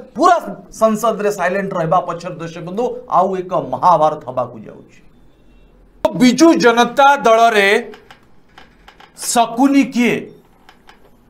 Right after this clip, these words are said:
ବିଜୁ ଜନତା ଦଳରେ କୃଷ୍ଣ କିଏ? ଯିଏ ଆଜି ପୁରା କୁରୁ ସଭାରେ ହାରିବାକୁ ପଡ଼ିଛି।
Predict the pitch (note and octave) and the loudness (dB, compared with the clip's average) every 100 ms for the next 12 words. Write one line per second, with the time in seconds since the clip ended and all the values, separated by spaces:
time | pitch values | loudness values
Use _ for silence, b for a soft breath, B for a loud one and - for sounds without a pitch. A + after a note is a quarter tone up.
0 | _ _ - _ b b b - D3 B3 | _ _ -20 _ b b b -12 -2 2
1 | D4 E4 B3 B3 B3 C#4+ C#4+ C#4 C4 C4+ | 4 2 2 2 2 4 2 4 4 6
2 | C4+ C4+ C4 - - C#4 C4 B3 C#4 F3+ | 4 2 -4 -2 0 0 0 2 0 0
3 | - - _ _ _ _ _ _ _ _ | -6 -18 _ _ _ _ _ _ _ _
4 | _ _ _ _ _ _ B2+ G3 D4 C4+ | _ _ _ _ _ _ -6 0 2 2
5 | B3 C#4 D4 D4 A3+ B3 C4+ C#4 C4+ - | 0 0 -2 -4 -4 2 6 8 8 4
6 | - _ _ _ _ _ _ _ _ _ | -8 _ _ _ _ _ _ _ _ _
7 | _ _ _ _ _ A3+ D#4 F4 E4 B3+ | _ _ _ _ _ 2 4 4 4 2
8 | G3+ A#3 G3 C3+ - - _ _ _ _ | 4 2 2 -6 -10 -20 _ _ _ _
9 | _ _ _ _ _ _ _ _ _ _ | _ _ _ _ _ _ _ _ _ _
10 | _ _ _ _ _ - _ _ _ _ | _ _ _ _ _ -20 _ _ _ _
11 | _ _ _ _ _ _ _ _ _ _ | _ _ _ _ _ _ _ _ _ _
12 | _ _ _ _ - E3+ F#3+ F3+ F#3+ F3 | _ _ _ _ -2 0 2 2 0 -2
13 | E3 C#3 A2 - | -10 -10 -12 -20